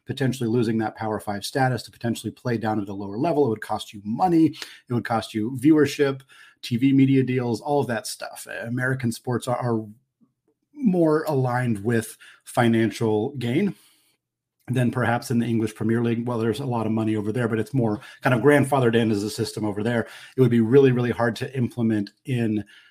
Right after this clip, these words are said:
college athletics. But the Mountain West and pac two are in a unique situation.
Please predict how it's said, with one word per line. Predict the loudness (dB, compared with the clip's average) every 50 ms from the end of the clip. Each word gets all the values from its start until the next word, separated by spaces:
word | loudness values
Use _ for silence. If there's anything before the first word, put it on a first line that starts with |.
| _ _ -4
college | 0 0 0 0 -2
athletics. | -4 -4 -2 -2 -2 -2 -4 -8 -12 -20 _ _ _ _ _ _
But | -10 -4
the | -2 0
Mountain | 2 2 0 0 0 0
West | 2 0 0 0 0
and | -2 -2 0
pac | -2 -4 -4 -4 -4 -8
two | -6 -4 0 0
are | 0 0
in | -2 -4 -4
a | -4
unique | -4 -2 -2 0 2 0 0 0 -2
situation. | -6 -6 -6 -4 -4 -4 -4 -4 -6 -8 -18 -20 -20